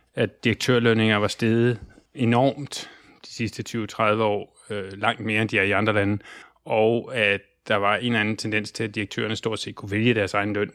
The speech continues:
fordi man satte dem i de samme bestyrelser, så de sad og ansatte hinanden. Så det var den ene side af den. Den anden side var, at før vi begyndte på det her projekt, der var der et meget berømt papir,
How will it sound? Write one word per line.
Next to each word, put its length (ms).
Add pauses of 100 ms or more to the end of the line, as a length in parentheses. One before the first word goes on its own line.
fordi 320
man 140
satte 260
dem 80
i 60
de 120
samme 260
bestyrelser, 720
så 140
de 280
sad 180
og 140
ansatte 380
hinanden. 520 (420)
Så 120
det 80
var 40
den 80
ene 140
side 220
af 60
den. 140 (100)
Den 80
anden 280
side 520
var, 380
at 280 (160)
før 520
vi 220
begyndte 320
på 80
det 80
her 40
projekt, 460 (200)
der 80
var 160
der 160
et 180
meget 240
berømt 280
papir, 340